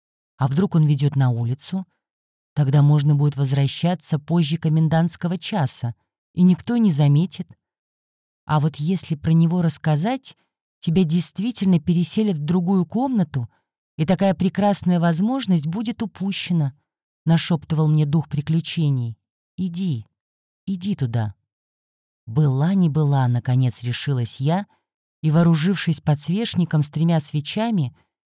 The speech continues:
направилась осматривать свою находку. Лестница, круто изгибаясь, уводила меня вниз, но, к счастью, была не очень длинной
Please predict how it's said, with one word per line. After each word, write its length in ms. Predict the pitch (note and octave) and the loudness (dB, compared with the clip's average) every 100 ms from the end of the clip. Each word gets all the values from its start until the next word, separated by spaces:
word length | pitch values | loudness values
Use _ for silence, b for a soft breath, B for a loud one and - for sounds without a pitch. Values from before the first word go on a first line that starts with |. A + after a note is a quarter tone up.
| _ | _
направилась 800 | D#3+ D#3+ D3+ E3+ G#3+ G3+ F3 - | 2 2 2 0 2 0 -2 -2
осматривать 640 | D3 - D#3 E3+ F3 E3+ D#3+ | -2 0 0 0 0 -2 -4
свою 320 | C#3 C#3+ D#3+ | -2 0 2
находку. 720 | E3+ E3 D3+ C3+ - - A2+ _ _ _ _ - | 0 -2 -4 -4 -6 -12 -12 _ _ _ _ -8
Лестница, 840 | C3+ E3 A3+ - D#3+ - - A2 G2+ _ _ - | -2 -2 -2 -2 -2 -2 -4 -6 -6 _ _ -6
круто 360 | D#3+ F#3 D#3 D3 | 0 2 4 2
изгибаясь, 720 | B2+ C#3+ C3 F#3+ G3 - D#3+ | 2 0 2 2 2 0 0
уводила 380 | C#3+ C#3+ F3+ F3+ | 2 2 4 4
меня 300 | E3+ F3+ E3+ | 6 4 4
вниз, 480 | E3+ D3+ A#2 - - _ _ _ _ - | 4 4 2 -6 -20 _ _ _ _ 0
но, 160 | D#3 | 2
к 80 | D#3+ | 2
счастью, 480 | - G3 G3 - F#3+ | -2 -2 -2 -2 -4
была 220 | E3+ F#3 | 0 2
не 120 | F#3 | 4
очень 400 | G3 F#3 - D#3 | 2 0 0 0
длинной 600 | C#3+ D#3 A#3 A#3+ D#3+ C3 | 2 0 0 2 2 0